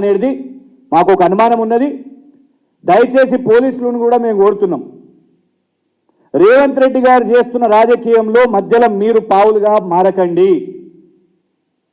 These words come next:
అధికారం శాశ్వతం కాదు. మీరు ఏ విధంగా వచ్చిన వంద రోజుల్లోపే మీరు ఈ విధంగా చేస్తుంటే కరెక్ట్గా ఉండదు. మేము ఇలా చేయలేదు. ఒక్క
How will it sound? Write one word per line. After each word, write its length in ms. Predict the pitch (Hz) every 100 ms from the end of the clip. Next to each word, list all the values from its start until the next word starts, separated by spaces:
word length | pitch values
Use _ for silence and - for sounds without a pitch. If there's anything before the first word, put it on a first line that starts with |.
| _ _ _ _ _ 160
అధికారం 460 | 226 254 254 254 247 220
శాశ్వతం 500 | 226 220 226 240 220 175
కాదు. 300 | 196 190 208 160 - - - _ _ _ _ _ _ 165
మీరు 220 | 214 220 233
ఏ 20 | 247
విధంగా 340 | 247 240 233 208 208
వచ్చిన 260 | 196 262 262 202 - - - 160
వంద 240 | 214 247 262
రోజుల్లోపే 600 | 269 269 262 254 247 247 185 - - - - _ _ _ 156
మీరు 200 | 208 247 240
ఈ 40 | 226
విధంగా 300 | 220 247 254 208
చేస్తుంటే 560 | 220 214 220 180 185 190 131 - - - _ _ _ _ _ _ _ _ _ _ -
కరెక్ట్గా 420 | 196 196 214 220 202
ఉండదు. 260 | 196 185 185 185
మేము 140 | 214 208
ఇలా 120 | 220 220
చేయలేదు. 500 | 190 240 226 202 208 180 - - - - -
ఒక్క 160 | 202